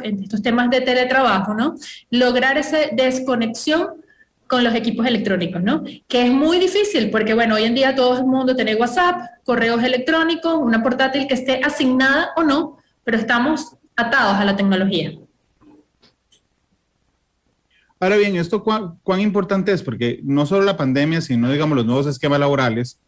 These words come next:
Speaker 2: María Marta, nos dieron, eh, nos empujaron de alguna manera, porque no, no siempre fue, fue voluntario, a buscar nuevos esquemas de relación obrero-patronal.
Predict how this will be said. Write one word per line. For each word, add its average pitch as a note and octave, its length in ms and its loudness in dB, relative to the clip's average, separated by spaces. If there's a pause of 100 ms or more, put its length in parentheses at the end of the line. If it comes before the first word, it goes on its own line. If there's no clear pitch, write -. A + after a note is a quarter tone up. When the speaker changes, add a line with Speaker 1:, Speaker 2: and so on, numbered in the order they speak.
(300)
Speaker 2:
María C#3 240 2
Marta, C#3 280 0
nos C#3 140 2
dieron, C#3+ 560 0 (920)
eh, G#2 460 -2 (320)
nos C#3 260 -2
empujaron D3+ 580 0
de C#3 60 0
alguna A#2+ 240 0
manera, C#3+ 420 0
porque G#2 200 -8
no, G#2+ 380 0
no A2 180 2
siempre B2 340 0
fue, B2 480 0
fue A#2+ 140 -2
voluntario, B2+ 600 0 (420)
a B2 60 -4
buscar B2 280 0
nuevos D3 260 0
esquemas D3 380 -2
de B2 80 -2
relación G#2+ 640 -4 (680)
obrero-patronal. A#2+ 960 0